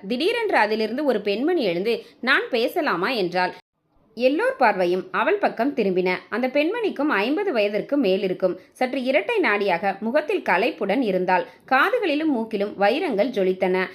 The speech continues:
மேடையில் இருந்த நடுத்தர வயதுக்காரர், "ஓ, கட்டாயமாக" என்றார். அந்த பெண்மணி மெதுவாக வந்து மேடையின் படிகளில் கவனமாக ஏறினாள். மைக் அருகே சென்றபோது சற்று கசமுசா என்ற பேச்சடங்கி அமைதி நிலவியது. என் பெயர் வசந்தா. நான் கும்பகோணத்தைச் சேர்ந்தவள்தான்.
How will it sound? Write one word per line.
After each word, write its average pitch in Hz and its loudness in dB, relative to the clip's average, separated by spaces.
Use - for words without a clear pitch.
மேடையில் 415 2
இருந்த 269 0
நடுத்தர 247 0
வயதுக்காரர், 196 0
"ஓ, 285 2
கட்டாயமாக" 262 0
என்றார். 185 0
அந்த 269 0
பெண்மணி 330 0
மெதுவாக 285 0
வந்து 226 -2
மேடையின் 254 0
படிகளில் 202 -2
கவனமாக 208 0
ஏறினாள். 185 0
மைக் 311 0
அருகே 302 0
சென்றபோது 208 -2
சற்று 226 -2
கசமுசா 370 0
என்ற 226 0
பேச்சடங்கி 202 -2
அமைதி 254 0
நிலவியது. 190 0
என் 294 0
பெயர் 240 0
வசந்தா. 190 0
நான் 247 -2
கும்பகோணத்தைச் 285 -2
சேர்ந்தவள்தான். 185 0